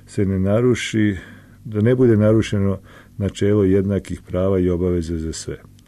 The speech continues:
Kao najveći problem vezan za integraciju migranata, ispitanici na severu vide potencijalne nepravde u raspodjeli resursa.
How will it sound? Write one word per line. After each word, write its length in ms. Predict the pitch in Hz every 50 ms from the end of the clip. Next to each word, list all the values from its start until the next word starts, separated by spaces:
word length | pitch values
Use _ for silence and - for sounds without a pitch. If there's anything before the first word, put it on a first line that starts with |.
| - - - - - - - -
Kao 160 | - 107 104
najveći 420 | 110 127 131 131 123 104 - 104
problem 440 | 95 - - 107 110 107 110 107 95
vezan 340 | 92 104 104 98 87 92 90
za 100 | 82 87
integraciju 680 | 85 76 - 87 82 85 92 92 95 95 - - 92 82
migranata, 540 | 87 90 90 101 110 107 107 95 - -
ispitanici 720 | 95 85 - - 87 - - 92 85 92 95 90 - - 92
na 100 | 87 80
severu 420 | - - - 92 92 92 90 90 85
vide 240 | 87 87 85 82
potencijalne 720 | 78 - - 92 87 - - 90 80 - - 90 82 82 80
nepravde 560 | 82 90 98 104 - - 123 117 113 101 98
u 40 | 92
raspodjeli 560 | 87 92 90 - - - 87 85 87 85 82
resursa. 500 | 78 78 76 - - - - - - -